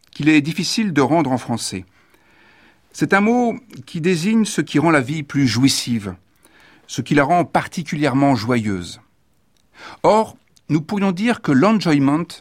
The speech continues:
c'est ce que Dieu injecte dans notre vie. Quand nous accueillons le divin, notre quotidien est sublimé par l'enjoyment.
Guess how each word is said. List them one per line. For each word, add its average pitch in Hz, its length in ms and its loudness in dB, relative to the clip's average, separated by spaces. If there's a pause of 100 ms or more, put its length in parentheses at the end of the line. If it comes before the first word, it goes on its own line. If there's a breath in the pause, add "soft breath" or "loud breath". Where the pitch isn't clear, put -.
(400)
c'est - 200 -6
ce - 120 -6
que 143 140 0
Dieu 139 340 2 (120)
injecte 143 580 0
dans 117 160 -2
notre 117 320 -2
vie. 90 380 -12 (960 soft breath)
Quand 117 320 0
nous 113 180 4
accueillons 120 320 2
le 120 120 2
divin, 123 400 -2 (800 soft breath)
notre 131 360 0
quotidien 180 640 0
est 160 40 4
sublimé 175 640 0
par 104 240 -2
l'enjoyment. 98 640 -4